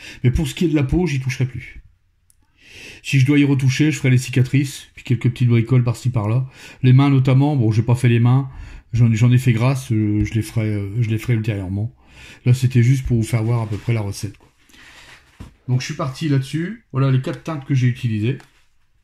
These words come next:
Donc, des encres intenses, du, alors une couleur chair, moi c'est du beige rouge, mais une couleur chair fonctionne très bien, et de la cou-, de, de l'ossement, ainsi que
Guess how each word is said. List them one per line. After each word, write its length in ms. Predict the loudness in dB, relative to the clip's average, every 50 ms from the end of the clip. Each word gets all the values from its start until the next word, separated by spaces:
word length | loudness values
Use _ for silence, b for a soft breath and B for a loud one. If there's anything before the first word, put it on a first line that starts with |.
| -6
Donc, 220 | -4 -4 -4 -6 -8 -8 -2
des 200 | 0 0 2 2
encres 180 | 0 0 -2
intenses, 540 | -4 -2 0 0 0 -2 -2 -6 -12 -18 -20 _ _ _ _ _ _ _ -2
du, 200 | 0 0 0 0 0
alors 160 | 0 2 2
une 80 | 2 2
couleur 240 | 4 2 2 2
chair, 260 | 0 -2 -2 0 0 2
moi 100 | 0 0
c'est 120 | 2 2
du 100 | 2 2
beige 240 | 2 2 2 2 2
rouge, 360 | 2 2 2 2 2 0 -2 -6 B B B B B B
mais 60 | 0
une 80 | 0 0
couleur 260 | 2 2 2 2 2
chair 240 | 0 -2 -2 -2 -2
fonctionne 280 | -4 -6 -6 -4 -4 -4
très 160 | -4 -4 -2
bien, 300 | 0 0 0 0 0 -4 B B B B B
et 60 | 0
de 40 | 0
la 80 | 0 0
cou-, 200 | -2 -2 -4 -2
de, 180 | -2 -2 -4
de 280 | -4 -6 -6 -2 0 2
l'ossement, 560 | 4 4 2 2 0 0 -2 -2 -2 -4 -2
ainsi 320 | -2 -2 -2 -4 -6 -6
que 220 | -2 -2 -2 -2